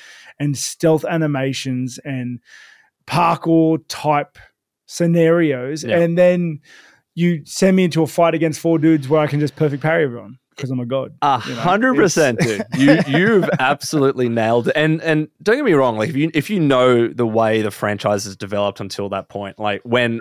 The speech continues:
Speaker 2: Origins came out, then Odyssey and Valhalla, like, the franchise was, and the formula needed a change because I think everyone had gotten a bit tired of the, the regular stealthy, sneaky Assassin's gameplay in the previous games. But I think now that those three games are done and dusted,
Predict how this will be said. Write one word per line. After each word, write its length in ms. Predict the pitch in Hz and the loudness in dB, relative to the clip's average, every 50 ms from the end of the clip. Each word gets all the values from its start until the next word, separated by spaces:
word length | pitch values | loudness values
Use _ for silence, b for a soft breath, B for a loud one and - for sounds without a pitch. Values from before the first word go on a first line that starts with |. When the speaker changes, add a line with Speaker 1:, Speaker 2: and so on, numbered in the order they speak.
| - | 0
Speaker 2:
Origins 380 | 139 147 160 170 156 180 160 - | 2 2 2 2 0 -2 -6 -6
came 260 | - - 143 131 127 | -4 -4 -4 -2 -2
out, 220 | 123 123 123 123 113 | 0 0 0 0 0
then 140 | 113 110 - | -2 -4 -2
Odyssey 300 | - 123 117 113 - 123 | -2 -2 -2 -2 -4 -6
and 100 | 117 107 | -6 -4
Valhalla, 480 | 107 101 95 92 - 101 101 95 95 95 | -2 -4 -4 -2 -2 -2 0 0 -2 -2
like, 220 | - 117 127 117 | -2 -4 -2 0
the 80 | - 143 | -2 -4
franchise 720 | - - 190 196 202 202 - - 185 170 160 151 131 - 156 - | 0 0 0 2 2 0 2 2 4 4 4 4 2 0 -6 -6
was, 560 | 127 117 127 135 135 135 135 131 123 117 - - | -2 2 2 4 4 4 4 2 0 -2 -6 -8
and 80 | 127 | -6
the 60 | 113 107 | -6 -6
formula 500 | - - 123 123 120 120 113 110 107 104 | -2 0 0 2 2 2 0 0 0 0
needed 420 | 104 110 120 123 127 117 117 107 | 0 0 2 2 2 2 0 -2
a 60 | 107 | -2
change 560 | 90 - - - 107 110 123 151 262 247 - - | -4 -4 -4 -4 -2 -2 -4 -4 -6 -6 -6 -6
because 220 | 120 113 - 117 | -6 -4 -2 -2
I 60 | 117 | -2
think 220 | 107 - 120 113 - - | -2 -2 -6 -6 -6 -4
everyone 420 | 120 113 110 110 117 120 117 117 113 | -2 -2 0 2 2 2 2 0 0
had 160 | - 110 101 107 | -2 -4 -6 -2
gotten 280 | - 110 107 107 107 | -2 0 0 0 -4
a 60 | 107 98 | -6 -4
bit 240 | 107 107 - - | -6 -6 -6 -6
tired 540 | - - - 107 104 107 113 123 135 147 147 - b b b b b - | -12 -4 -2 0 2 2 2 2 0 0 -2 -8 b b b b b -2
of 280 | 117 113 110 110 107 113 | 0 2 2 2 0 0
the, 480 | 117 113 113 113 110 107 104 110 107 - _ _ - | 0 2 2 2 2 2 2 0 -2 -4 _ _ -8
the 80 | 123 117 | -6 -6
regular 500 | 110 113 110 110 113 110 117 107 104 101 | -2 -2 -2 -2 0 0 0 0 0 -2
stealthy, 500 | - - - 117 110 104 - - 110 107 | -4 -6 -4 -2 -2 -2 -2 -4 -8 -8
sneaky 440 | 101 - - 107 104 - - 101 98 | -8 -8 -10 -10 -10 -8 -6 -8 -8
Assassin's 400 | - - 95 95 - 98 98 - | -6 -6 -6 -8 -8 -12 -14 -12
gameplay 380 | 95 95 95 98 - 98 95 | -12 -12 -10 -8 -8 -8 -8
in 60 | 98 | -8
the 60 | 98 95 | -10 -14
previous 380 | - - 92 92 95 98 - - | -14 -14 -14 -12 -12 -14 -10 -8
games. 300 | 110 107 127 143 - _ b b b b b b b b b | -6 -6 -6 -8 -10 _ b b b b b b b b b
But 100 | 156 147 | 0 2
I 100 | 143 143 | 2 0
think 280 | - 214 220 226 185 | 2 2 0 0 2
now 380 | 180 160 156 151 143 131 135 151 | 0 2 2 2 2 2 0 2
that 160 | 147 139 120 | 2 0 2
those 360 | - 131 127 135 135 127 117 | 4 4 4 4 4 2 0
three 260 | - - 127 123 123 117 | 0 0 2 2 2 2
games 380 | 113 117 110 110 117 120 113 | 2 0 0 2 0 0 -2
are 40 | 113 | -2
done 220 | 101 - 107 104 104 | -2 0 0 0 0
and 120 | 104 101 | -2 -4
dusted, 520 | - 101 101 95 - - 113 127 - 240 | -4 -4 -4 -4 -4 -4 -2 -2 -2 -4